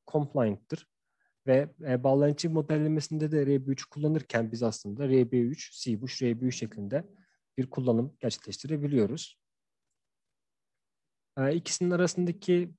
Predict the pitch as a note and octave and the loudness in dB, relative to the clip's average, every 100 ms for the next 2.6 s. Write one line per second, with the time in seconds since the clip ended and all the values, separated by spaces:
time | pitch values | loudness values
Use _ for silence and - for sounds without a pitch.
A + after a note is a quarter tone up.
0 | - D3 C#3+ - D3 - - D#3+ D#3 D#3 | -4 0 0 2 0 0 -4 -2 0 0
1 | D#3 D3+ E3+ D#3 - - C3+ - D#3 F3 | -2 -2 -4 -2 -6 -6 -6 -4 -8 -6
2 | E3+ - G3+ - F#3+ | -4 -4 -4 -2 -4